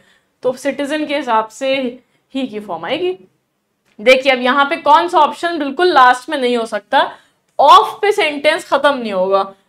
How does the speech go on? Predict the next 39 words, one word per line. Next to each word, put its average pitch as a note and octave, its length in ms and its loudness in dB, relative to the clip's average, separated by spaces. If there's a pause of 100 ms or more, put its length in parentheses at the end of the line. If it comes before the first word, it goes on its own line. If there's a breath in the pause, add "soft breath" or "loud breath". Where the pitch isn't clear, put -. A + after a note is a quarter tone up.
(100)
ऑफ D4 320 6
का D#4+ 80 4
तो E4 120 -2
रिलेशन D4 460 0
किसी D#4 300 -8
से E4 120 -2
आगे C#4+ 320 4
हो C#4 180 0
रहा C4+ 180 2
है C4+ 140 -2
तो C4 120 -6
ऑफ B3+ 480 0
लास्ट B3 380 2
में D4+ 80 -4
नहीं D4 140 -6
आएगा, C#4+ 420 0 (340)
ऐसे C#4 300 -2
ही D#4+ 140 0 (100)
द G#3+ 80 0
लास्ट C4+ 500 4
में C4+ 80 -6
नहीं C4 120 -4
आएगा, B3+ 300 0
क्योंकि C#4+ 260 -6
आर्टिकल C4+ 560 -2
का D#4 80 -2
संबंध C4+ 420 -6
किसी D4 200 -8
नाउन B3 320 0
से A3 100 -10
होता G3+ 240 -8
है। G#3 120 -8
आर्टिकल B3+ 480 0
पे D4+ 80 -4
सेंटेंस B3+ 480 -4
खत्म B3 240 -4
नहीं D4+ 160 -6
हो D4 100 -2
सकता, D#4+ 440 -2